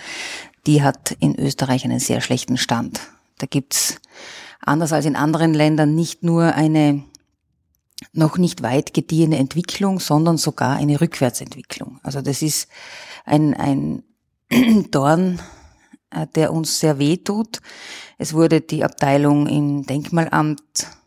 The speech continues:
äh, in eine andere integriert. Die, es gibt keine eigene Abteilung für Gartendenkmalpflege mehr. Es gibt ein sehr mangelhaftes Denkmalschutzgesetz, was die Parkanlagen betrifft.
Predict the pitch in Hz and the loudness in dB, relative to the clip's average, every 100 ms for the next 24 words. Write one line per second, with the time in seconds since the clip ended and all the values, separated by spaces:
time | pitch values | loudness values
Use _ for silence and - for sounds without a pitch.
0 | _ _ - - - - _ _ _ 165 | _ _ -10 -8 -8 -12 _ _ _ -2
1 | 156 147 147 135 131 180 175 165 170 180 | 0 2 2 0 0 2 2 2 0 -2
2 | - 180 220 - - - - 160 - 135 | 0 0 0 -2 -4 -4 -4 -12 -2 0
3 | 139 151 135 147 143 139 - 131 135 135 | 2 2 2 2 0 0 -4 -4 -4 -4
4 | 135 - - - 170 165 - 156 - 156 | -6 -6 -6 -4 -4 -4 -4 -6 -2 0
5 | 151 143 143 147 - - - - - - | 2 4 4 2 -4 -16 -14 -14 -14 -14
6 | - _ _ - - - 127 135 - 147 | -18 _ _ -6 -4 0 2 2 2 2
7 | 139 131 135 127 127 - 135 127 - - | 4 4 2 0 -6 -4 -6 -6 -12 -2
8 | 135 139 - 139 131 131 135 139 _ _ | -2 -2 -4 -2 -2 -2 -6 -10 _ _
9 | _ - 165 - - _ 147 - 151 - | _ -8 -8 -8 -14 _ -6 0 0 0
10 | - 147 135 - 139 139 160 190 175 156 | -2 -2 -2 -6 -4 0 0 2 2 2
11 | 156 156 156 - 147 - - | 2 0 -2 -2 -4 -4 -12